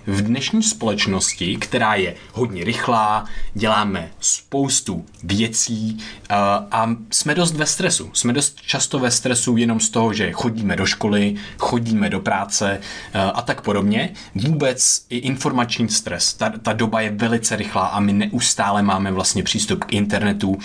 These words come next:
Neustále se v, kolem nás objevují zprávy,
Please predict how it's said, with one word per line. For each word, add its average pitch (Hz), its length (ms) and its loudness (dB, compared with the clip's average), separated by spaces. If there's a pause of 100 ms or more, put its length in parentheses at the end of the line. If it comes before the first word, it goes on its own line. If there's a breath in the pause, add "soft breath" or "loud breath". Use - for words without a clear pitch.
(640 loud breath)
Neustále 117 600 0
se 110 200 0
v, - 200 -8
kolem 117 360 2
nás 113 340 0
objevují 107 420 -2
zprávy, 120 760 0